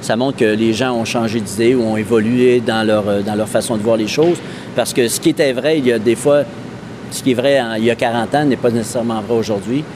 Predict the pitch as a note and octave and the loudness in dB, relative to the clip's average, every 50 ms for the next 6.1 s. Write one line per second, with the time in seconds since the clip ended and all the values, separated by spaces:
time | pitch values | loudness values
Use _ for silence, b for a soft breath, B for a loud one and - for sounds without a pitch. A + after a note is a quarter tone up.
0 | B B B B - - - B2+ B2+ A#2+ - - A2 G#2 G#2 G#2 G#2+ G2 F#2 - | B B B B -12 -6 -4 -2 -2 0 0 0 0 2 2 0 0 -2 -2 -4
1 | A2+ - - C3+ - - A2+ A2 A#2 A2+ G#2+ A#2 A2 A2+ A2 - - C3+ A#2 A2+ | -2 -2 -2 -2 0 0 0 2 0 0 0 -2 -2 -2 -4 0 2 2 2 2
2 | A2 G#2+ G#2 - - - C3 B2+ C3 B2+ B B B B - - - A#2 A#2+ B2+ | 2 0 -2 -2 -2 0 0 0 0 -2 B B B B -6 -2 -2 0 2 2
3 | C3+ C3+ B2 - A#2+ A2 G#2+ G#2+ G#2+ - - A2+ G#2 G#2+ A#2+ A#2+ A#2 G#2+ F#2+ G#2+ | 0 0 0 0 0 2 2 0 0 0 0 0 2 2 2 2 2 2 0 -2
4 | - A2+ G2+ - A#2+ A2 G#2+ A2 G#2+ - A#2+ A2+ A#2+ A#2+ A2+ G2+ - B2 B2 - | -4 -6 -4 -2 -2 0 0 0 -2 -2 0 0 0 0 0 0 -2 -2 -2 -2
5 | A#2 G#2 G#2+ F#2+ - B2+ A#2 A2+ A2+ A2 A2 F#2 A#2 G#2+ A2 A#2 A2 G#2+ G#2+ G2+ | -2 -4 -2 -2 -2 -2 -2 -2 -4 -6 -4 -2 0 0 0 0 0 0 0 0
6 | G#2 | 0